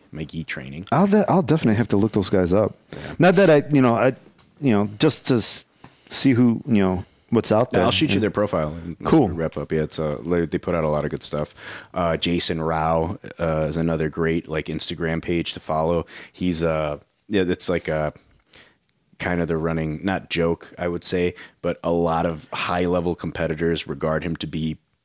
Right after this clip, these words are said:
Speaker 1: one of the best in the world.
Speaker 2: Oh, wow.
Speaker 1: He just doesn't have, like, great success in live tournament.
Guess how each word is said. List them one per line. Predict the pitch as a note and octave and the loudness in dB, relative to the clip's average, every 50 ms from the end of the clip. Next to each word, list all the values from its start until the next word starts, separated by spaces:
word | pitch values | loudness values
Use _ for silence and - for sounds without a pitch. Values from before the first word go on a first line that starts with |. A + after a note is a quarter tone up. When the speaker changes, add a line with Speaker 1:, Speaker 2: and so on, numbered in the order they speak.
| _ _ _ | _ _ _
Speaker 1:
one | - E2 G2 G2+ F#2+ F2+ | -8 -4 -4 -2 -2 -2
of | E2 D#2+ | -4 -4
the | F2 D#2 | -6 -4
best | D#2+ D#2+ D2+ - - | -4 -4 -6 -6 -8
in | F2 E2+ | -6 -6
the | E2 | -6
world. | D#2 D2 D2 D#2 D#2 D#2 F2 - | -6 -6 -6 -6 -6 -6 -4 0
Speaker 2:
Oh, | G#3+ A3 C#3+ | 0 2 2
wow. | A2 C#3+ D#3 | 4 2 2
Speaker 1:
He | G#2+ | 2
just | F2 F2+ - - | 0 -2 -4 -2
doesn't | G2 F2+ E2 E2+ C#2 | -2 -2 -2 -4 -6
have, | - F2+ F2 E2 D#2+ D#2+ D2+ D2 - _ _ _ _ _ _ _ _ _ _ _ | -6 -4 -4 -2 -2 -4 -6 -8 -14 _ _ _ _ _ _ _ _ _ _ _
like, | D#2 D#2+ D#2+ - _ - | -10 -8 -8 -10 _ -10
great | - F#2 F2+ F2 E2+ - | -6 -4 -4 -4 -4 -6
success | - - E2 - - - E2+ D#2+ D2+ - - - - - _ _ | -8 -10 -10 -8 -6 -6 -6 -4 -4 -6 -6 -8 -10 -14 _ _
in | - F2 E2 D#2 | -10 -10 -8 -8
live | D2 D#2 D#2 D#2+ D#2 - - | -6 -6 -4 -4 -6 -8 -10
tournament. | - - E2+ E2 F2 F2+ F#2 F#2 G2 - | -10 -10 -8 -6 -4 -4 -4 -4 -6 -8